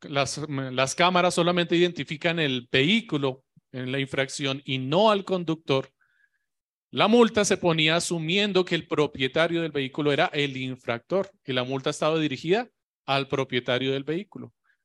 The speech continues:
Pero si el propietario impugnaba y decía, "Yo presté el carro, no estaba conduciendo",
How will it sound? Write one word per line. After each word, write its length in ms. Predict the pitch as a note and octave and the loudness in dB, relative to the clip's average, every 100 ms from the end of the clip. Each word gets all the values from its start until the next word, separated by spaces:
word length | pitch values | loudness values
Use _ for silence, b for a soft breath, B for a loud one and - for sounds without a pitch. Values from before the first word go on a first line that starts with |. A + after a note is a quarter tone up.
| _ - | _ 2
Pero 180 | E3 | 2
si 120 | F3 F#3 | 4 2
el 80 | |
propietario 580 | F3+ E3 E3 D3+ F3 G3 | 2 0 0 0 2 2
impugnaba 600 | G#3 F#3+ D#3 D#3 E3 E3+ | 0 -4 -2 0 2 2
y 40 | D#3+ | 0
decía, 420 | D3+ - D3 D3+ | -2 0 2 2
"Yo 220 | C3 C3+ | -2 -4
presté 240 | D#3+ - | -4 -4
el 80 | F#3+ | -2
carro, 380 | F#3+ D#3+ E3 G#3 _ _ | 0 -2 -4 -14 _ _
no 260 | C3 B2+ | -8 -4
estaba 400 | C#3+ D3+ E3+ D#3+ | -4 -2 -2 -2
conduciendo", 760 | E3 F3 F3 - F3 C3+ C3+ | -4 -8 -8 -8 -8 -8 -10